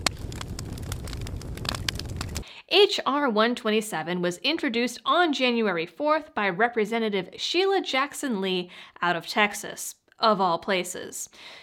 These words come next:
Though with the huge gun control push going on there, I guess that's not too big of a surprise.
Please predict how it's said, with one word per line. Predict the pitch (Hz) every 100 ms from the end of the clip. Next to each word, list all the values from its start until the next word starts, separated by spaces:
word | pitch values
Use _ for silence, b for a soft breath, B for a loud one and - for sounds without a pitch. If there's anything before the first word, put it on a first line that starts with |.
| B -
Though | 240 269 269
with | 262 262
the | 254
huge | 240 - 311 311 262
gun | 233 269
control | 262 247 - 220
push | 214 226 220 -
going | 220 190 185
on | 226 269
there, | 269 262 269 -
I | 240 247
guess | 254 294 294
that's | 285 285
not | 269 240 -
too | - - 285
big | 311 330 320
of | 339
a |
surprise. | 339 349 349 339 349 370 381 -